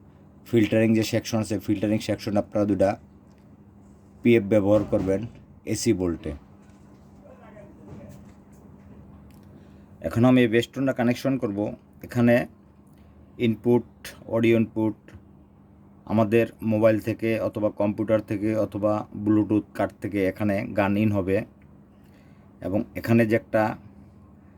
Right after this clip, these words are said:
জ্যাক দেখ-, জ্যাক দেখা যাচ্ছে, এটা হলো ডিসি পাওয়ার সাপ্লাই। এটা চালানোর জন্য বারো ভোল্ট লাগবে ডিসি। এবং এটা হলো আউটপুট, এটা হলো আউটপুট, এটা হলো এম সার্কিটের অডিও ইনপুট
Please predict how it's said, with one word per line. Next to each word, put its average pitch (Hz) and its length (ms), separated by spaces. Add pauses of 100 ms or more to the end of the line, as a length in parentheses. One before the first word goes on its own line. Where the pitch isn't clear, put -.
(260)
জ্যাক 110 140 (120)
দেখ-, 104 220 (100)
জ্যাক 110 220
দেখা 113 220
যাচ্ছে, 107 220 (120)
এটা 101 140
হলো 110 120 (140)
ডিসি 113 300 (340)
পাওয়ার 110 280
সাপ্লাই। 98 360 (280)
এটা 104 160 (240)
চালানোর 101 520
জন্য 101 180 (880)
বারো 110 280
ভোল্ট 101 220 (100)
লাগবে 98 280 (280)
ডিসি। 104 340 (1120)
এবং 101 120 (120)
এটা 113 220
হলো 113 140 (220)
আউটপুট, 120 440 (1120)
এটা 82 140
হলো 107 160
আউটপুট, 107 360 (100)
এটা 104 140
হলো 107 160 (720)
এম 113 80 (100)
সার্কিটের 107 500 (280)
অডিও 113 280
ইনপুট 104 240